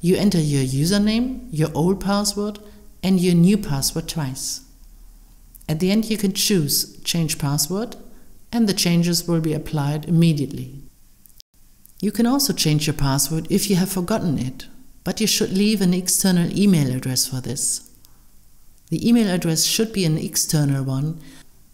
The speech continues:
because you probably won't have access to your local address anymore. So you should make sure that your U C S domain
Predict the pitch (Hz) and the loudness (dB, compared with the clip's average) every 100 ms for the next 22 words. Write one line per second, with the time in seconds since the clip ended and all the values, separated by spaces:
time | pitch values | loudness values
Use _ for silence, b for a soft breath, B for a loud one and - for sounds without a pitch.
0 | - 170 185 185 - 170 190 190 180 180 | -10 -2 0 2 2 2 2 4 4 4
1 | 170 202 240 202 196 160 170 - 175 160 | 4 4 4 2 0 -2 -2 -2 0 -2
2 | - 165 165 165 165 170 - 151 165 175 | 0 0 2 2 0 -2 -4 -2 0 0
3 | - 135 131 127 135 131 - - - - | 0 -2 -2 -4 -10 -14 -20 -20 -20 -20
4 | - b b b b - - 202 202 202 | -20 b b b b -6 0 2 2 0
5 | - 262 220 208 196 - 214 185 160 156 | 0 0 0 -2 0 0 2 2 2 0
6 | 156 160 156 175 196 208 196 - 175 160 | -2 -2 0 0 2 0 0 2 2 2
7 | 156 160 165 | 0 -2 -4